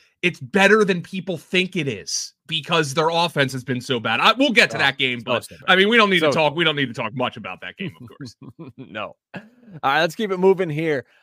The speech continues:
Speaker 2: Uh, Brawley's Pittsburgh Steelers, they're on the road in Indianapolis. This is, again, another Saturday game. I love the triple header Saturday. Now, this game, Joe,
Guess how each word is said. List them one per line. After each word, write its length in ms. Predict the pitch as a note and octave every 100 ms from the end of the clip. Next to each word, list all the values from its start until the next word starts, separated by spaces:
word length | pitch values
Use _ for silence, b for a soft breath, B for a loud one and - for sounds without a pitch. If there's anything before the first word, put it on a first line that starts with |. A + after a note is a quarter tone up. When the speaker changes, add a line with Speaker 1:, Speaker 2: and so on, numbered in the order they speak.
| b
Speaker 2:
Uh, 160 | B2+ C3
Brawley's 640 | C3+ F#3+ A3+ B3+ A#3+ D#3+
Pittsburgh 540 | - B3 - B3 B3
Steelers, 600 | G3 - A#3+ B3 A3 D3
they're 200 | A#2+ F3+
on 220 | F#3+ F#3+ F3+
the 100 | D3
road 460 | D#3 E3+ E3+ D#3+ -
in 180 | C3+ C3+
Indianapolis. 1000 | D3+ C#3 A2+ G#2+ B2 F3 - F3 E3+ -
This 200 | D3 C#3
is, 100 | C3
again, 300 | A#2+ A#2+ A#2+
another 220 | A2+ F#2
Saturday 600 | - - C#3 D3+ C#3+ C#3+
game. 320 | A#2+ C3+ C3
I 80 | A2+
love 320 | B2 F#3 D#3+
the 120 | B2 A2+
triple 340 | - - G2
header 220 | G2 F2
Saturday. 480 | F2+ G2+ F2+ F2+ F2 - b b b b
Now, 320 | C#3+ C#3 C3+ - _ -
this 280 | E3 C#4 -
game, 240 | C4+ G#3
Joe, 220 | E3+ E3+